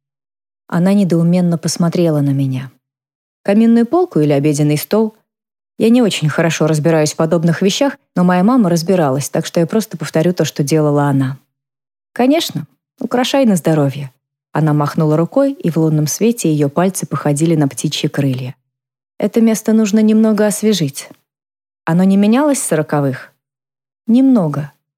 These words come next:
Я почувствовала на себе ее взгляд, услышала ветер за открытыми окнами.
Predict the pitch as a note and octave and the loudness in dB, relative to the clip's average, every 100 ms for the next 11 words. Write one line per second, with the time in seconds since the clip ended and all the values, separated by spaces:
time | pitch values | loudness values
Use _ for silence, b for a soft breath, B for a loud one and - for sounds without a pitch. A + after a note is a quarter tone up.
0 | _ _ _ _ - F3+ G#3+ F3+ - F3+ | _ _ _ _ -4 -2 0 -2 0 -2
1 | - E3 D#3 D#3 D3+ - D#3 D#3 D3+ D3+ | -2 0 2 2 0 -2 0 2 2 0
2 | D3 C#3+ C3+ B2 - _ _ _ - D3 | -2 -2 -2 -4 -12 _ _ _ -10 -6
3 | - D#3+ - D3 D3 E3+ D#3 C#3+ C#3 - | -2 -2 0 0 0 0 -2 -2 -4 -2
4 | D3 C#3+ D3 C#3 C3 - B2+ B2+ | -2 0 2 2 0 -4 -6 -8